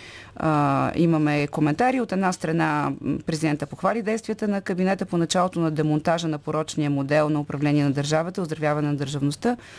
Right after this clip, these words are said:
От друга страна, включително и в момента има пресконференция на герб, където се твърди точно обратното, че това правителство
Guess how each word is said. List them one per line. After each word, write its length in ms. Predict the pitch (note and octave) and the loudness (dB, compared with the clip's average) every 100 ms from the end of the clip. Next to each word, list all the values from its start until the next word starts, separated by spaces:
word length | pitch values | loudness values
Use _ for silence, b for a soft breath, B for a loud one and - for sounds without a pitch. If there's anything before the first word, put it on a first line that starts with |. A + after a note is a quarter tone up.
| B B | B B
От 100 | G3 | -2
друга 200 | A3 G#3+ | 0 -2
страна, 300 | G#3+ G3+ A#3 | -2 0 0
включително 500 | A#3 A3 G3+ G#3 F#3+ | -2 -6 -2 0 2
и 60 | F3 | 2
в 140 | E3+ - | 0 2
момента 340 | E3+ D#3+ E3 | 2 2 2
има 200 | D#3 D3+ - - - | 2 0 -2 -20 -4
пресконференция 920 | E3 D#3+ - D3 - D3 D3 - D3 | -2 -2 -4 -8 -2 -2 -2 -2 0
на 120 | C#3 C#3+ | 0 0
герб, 300 | E3+ A#3+ B3 | 2 0 0
където 520 | F#3+ E3 - G3 G3 | 0 0 0 -2 -2
се 140 | - | -4
твърди 320 | F3 F3+ E3 | -2 -2 -2
точно 400 | E3 D#3 - C#3+ | -2 -2 -2 -4
обратното, 640 | C3+ C#3 A2 - C3 E3+ F3 | -2 0 0 -2 -6 -4 -4
че 140 | F3 | -4
това 180 | - D3 | 0 -2
правителство 680 | D3+ C#3+ D3+ C3+ - D#3+ | 0 -4 -4 -6 -4 -2